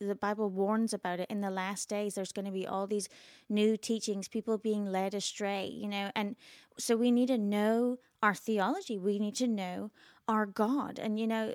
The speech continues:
that for someone like me, at least, it can cause almost a twinge of fear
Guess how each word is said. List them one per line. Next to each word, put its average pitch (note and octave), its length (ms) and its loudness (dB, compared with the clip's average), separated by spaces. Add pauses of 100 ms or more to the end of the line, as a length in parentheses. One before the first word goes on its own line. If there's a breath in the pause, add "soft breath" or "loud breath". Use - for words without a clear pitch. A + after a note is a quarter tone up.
(100)
that A#3 340 0 (380)
for A3+ 220 -2
someone B3+ 540 2 (320)
like G#3 260 0
me, A#3 300 6
at - 100 -4
least, G3+ 320 -4 (400 loud breath)
it A3+ 140 2
can A3+ 180 0
cause A3+ 460 -2
almost B3 580 0 (260)
a A3 120 -2 (240)
twinge A#3 480 2
of G#3 100 -2
fear G3 640 -6